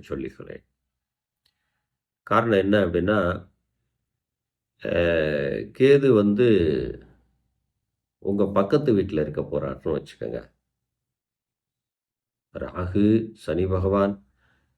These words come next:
அ, கூட தள்ளி இருக்காங்கன்னு வச்சுக்கோங்க. குருவும் கேதுவும் உங்க பக்கத்து, பக்கத்து வீட்டுல இருக்க போறாங்க.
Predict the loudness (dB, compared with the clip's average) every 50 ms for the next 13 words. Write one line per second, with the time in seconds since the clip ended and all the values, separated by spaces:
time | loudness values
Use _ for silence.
0 | _ _ _ _ _ _ _ _ _ _ _ -8 -4 -2 0 2 2 2 0 0
1 | 0 2 4 4 4 4 2 2 2 4 4 4 4 2 0 -2 -4 -2 -2 0
2 | 0 0 -2 -4 -6 -10 -8 -8 -6 -8 -8 -10 -14 _ _ _ _ _ _ _
3 | _ -16 -14 -6 -2 0 2 4 4 4 4 4 2 2 0 -4 -8 -12 -14 _
4 | _ _ _ _ _ _ -20 -6 0 4 4 4 4 4 4 2 0 0 -4 -8
5 | -14 -20 _ _ _ _ -12 -6 -2 -2 -2 -2 -2 -4 -2 0 0 0 0 0
6 | 0 0 -2 -2 -2 -2 -2 -2 -2 -2 -2 0 -2 -2 -2 -4 -10 -14 -16 -18
7 | -20 -20 -20 -20 _